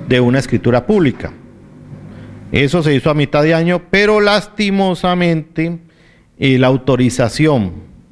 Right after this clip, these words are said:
que dio el Consejo Municipal para que el municipio o el alcalde municipal constituyera una fiducia, eh, se venció.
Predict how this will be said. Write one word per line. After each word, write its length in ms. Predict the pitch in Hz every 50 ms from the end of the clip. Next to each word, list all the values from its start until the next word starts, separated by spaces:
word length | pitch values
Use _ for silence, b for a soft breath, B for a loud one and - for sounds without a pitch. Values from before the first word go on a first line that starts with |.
| - _
que 160 | - 113 104 104
dio 120 | 110 123
el 120 | 135 135
Consejo 360 | - 160 156 135 - 156 151 156
Municipal 760 | 156 147 139 117 - 113 - - - 123 110 - - - B B B B B B B B B - -
para 300 | 123 127 120 123 113 -
que 100 | - 131
el 80 | 120
municipio 720 | 117 120 120 113 107 101 - - 180 185 165 - 117 98 90
o 80 | 98
el 80 | 95 95
alcalde 300 | 92 - 113 117 131 147
municipal 560 | 147 143 127 98 90 95 - - 113 104 -
constituyera 720 | - 117 - - - 87 - - 120 127 135 147 143 147 151
una 160 | 151 156 151
fiducia, 760 | - - 160 165 151 151 143 135 127 - 143 156 170 170 165 - - _ _ _ _ _ _ _ _ _ _ _ _ _ _ _ _ _ _ _ _ _ _ _ _ _ _ _ _ _ _ _ -
eh, 400 | - 113 107 101 98 90 - - - - - -
se 180 | - - 110 92
venció. 360 | 92 90 80 - - 107